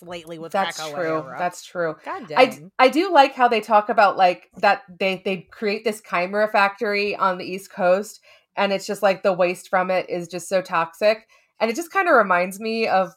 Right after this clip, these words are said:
Speaker 2: of, like, when they had that sriracha factory in Cal-, California, and it was so toxic.
Speaker 1: Mm.
Speaker 2: <laughs> Do you remember that?
Speaker 1: No,
Speaker 2: It
Speaker 1: I
Speaker 2: was like,
Speaker 1: don't. That
Speaker 2: oh my
Speaker 1: sounds
Speaker 2: God,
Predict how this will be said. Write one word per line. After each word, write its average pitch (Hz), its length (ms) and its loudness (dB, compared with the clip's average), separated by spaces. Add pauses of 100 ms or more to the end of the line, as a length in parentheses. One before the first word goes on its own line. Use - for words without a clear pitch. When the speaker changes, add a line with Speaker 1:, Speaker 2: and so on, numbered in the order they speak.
(120)
Speaker 2:
of, 190 180 0
like, 185 340 0
when 196 180 -4
they 190 120 0
had 175 240 2
that 196 220 0
sriracha 190 800 0 (800)
factory 202 800 -2 (100)
in 202 160 -8
Cal-, 196 380 0
California, 190 640 0
and 190 200 0
it 180 40 2
was 185 180 2
so 196 140 2
toxic. 180 560 2
Speaker 1:
Mm. - 80 -18 (100)
Speaker 2:
<laughs> - 100 -20
Do 320 100 0
you 320 140 0
remember 220 480 -6
that? 247 300 -4 (420)
Speaker 1:
No, 226 380 0
Speaker 2:
It 240 40 6
Speaker 1:
I 247 40 8
Speaker 2:
was 247 140 6
like, 262 120 6
Speaker 1:
don't. 175 380 -2
That 185 100 -2
Speaker 2:
oh 254 120 8
my 220 120 4
Speaker 1:
sounds - 20 2
Speaker 2:
God, 208 160 8